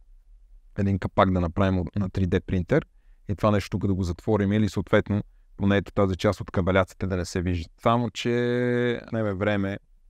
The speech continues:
и, а, принтера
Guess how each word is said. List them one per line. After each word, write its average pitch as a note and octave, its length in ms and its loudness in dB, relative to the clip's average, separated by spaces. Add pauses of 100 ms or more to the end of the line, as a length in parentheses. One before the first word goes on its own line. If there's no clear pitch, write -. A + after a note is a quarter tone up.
(200)
и, G2 520 0 (200)
а, A1 120 -4 (1040)
принтера G2+ 720 4